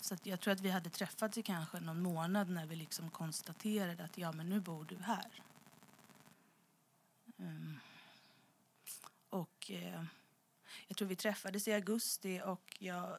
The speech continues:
vet att vi var på Skatteverket, eh, och, eh, skrev att han, alltså skrev honom på min adress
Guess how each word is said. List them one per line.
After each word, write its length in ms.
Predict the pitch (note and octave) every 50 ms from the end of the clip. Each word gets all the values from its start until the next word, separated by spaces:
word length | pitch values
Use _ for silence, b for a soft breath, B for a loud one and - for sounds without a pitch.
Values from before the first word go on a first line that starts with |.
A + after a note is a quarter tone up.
| - _
vet 320 | G#3+ G3 G#3 G3 F3 -
att 100 | G3 F3
vi 100 | F3+ F3+
var 120 | F3 F3+ E3+
på 100 | - F3
Skatteverket, 1300 | - - G3+ F3+ - - - - F3 F3+ G#3 A3+ A3+ G#3+ G#3+ - - F#3 D#3+ - _ _ _ - -
eh, 300 | G3 - F#2+ F#2+ F#2 G3
och, 540 | G#3 - F#3 E3 D#3 - _ - - - G3+
eh, 220 | F#3+ F#3 F#3+ G3 -
skrev 580 | - - - - - F3+ F3+ F3+ F3 F3 F3+
att 160 | F3+ F3 - -
han, 420 | F#3+ E3+ E3 E3+ F3 F3+ E3+ E3+ - B B B B B
alltså 180 | - F#3 F3 F3+
skrev 500 | - - - - G#3 G#3+ A3+ A3+ G3 D#3+
honom 340 | D#3+ F3 - - F3+ F#3+ F3
på 140 | - G3+ -
min 220 | F3 F3 E3 E3
adress 640 | E3 E3+ E3+ G#3 A3+ G3+ F3+ E3+ - - - - -